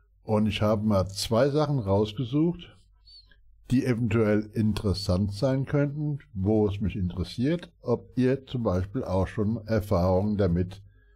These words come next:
gemacht habt. Erstmal blende ich den anderen Kram aus, erstmal weg und weg. Und zwar geht es darum. Und zwar soll das ein elektromagnetischer Frostschutz-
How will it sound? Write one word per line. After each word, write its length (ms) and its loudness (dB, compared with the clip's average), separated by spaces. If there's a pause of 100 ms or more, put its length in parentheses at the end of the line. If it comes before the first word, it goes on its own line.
(400)
gemacht 500 0
habt. 400 -2 (380)
Erstmal 340 0
blende 340 0
ich 60 -2
den 160 -2
anderen 300 2
Kram 340 -2
aus, 540 0 (120)
erstmal 520 0
weg 420 -4 (1600)
und 560 -2 (380)
weg. 400 -4 (180)
Und 140 -4
zwar 240 2
geht 240 0
es 120 -4
darum. 520 -2 (880)
Und 160 0
zwar 380 2
soll 260 2
das 320 0
ein 500 0
elektromagnetischer 2000 0
Frostschutz- 1080 -4